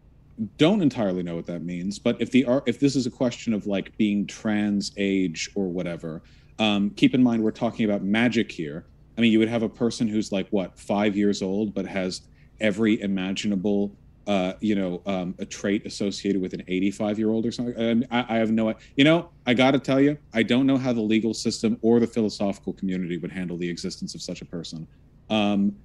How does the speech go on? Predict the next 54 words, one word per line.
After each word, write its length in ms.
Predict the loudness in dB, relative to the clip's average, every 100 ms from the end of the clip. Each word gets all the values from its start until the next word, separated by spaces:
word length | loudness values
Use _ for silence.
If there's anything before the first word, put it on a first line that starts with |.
| -20 -10
you 120 | -2 -2
know, 80 |
I, 200 | 0 -4 -4 -16 0
I 100 | 4
imagine 600 | 6 6 6 4 2 2
if 140 | -2 0
they 120 | 2
had 180 | 2 2
the 80 |
knowledge 680 | 2 2 4 4 2 -4 -10 -6
and 140 | 0
wisdom 360 | 2 2 2 2
and 80 | 2
experience 540 | -2 0 2 2 2
of 80 | -4
an 60 |
eighty-year-old, 680 | 0 2 4 4 4 2 2
even 180 | 0 2
if 100 | 0
they 120 | 2
were 100 | 2
only 160 | 2 -2
five 280 | 0 0 2
years 220 | 0 0
old, 240 | 0 0
they 80 | 0
would 160 | -4 -2
probably 280 | -2 0 2
be 120 | 0
treated 440 | 0 2 2 0
as, 180 | -2 -4
like, 140 | -4
an 60 | -2
eighty-year-old 540 | 0 2 2 2 -2
'cause 160 | -4 -4
they're, 100 | 0
like, 240 | 0 -2 -6 -10
they, 80 | -8 -6 -4 -2
they, 160 | -2
they 220 | -2 -2
look 200 | 0 0
and 100 | 0
act 200 | -2 -2
like 160 | -4 -2
one. 220 | -4 -4 -10 -20 -2
I 140 | 2
don't 120 | 4
really 180 | 4 4
know, 180 | 2 -2
though. 160 | -4 -4
You 120 | -2
know, 60 | 0
you 120 | 0
got, 260 | 0 -2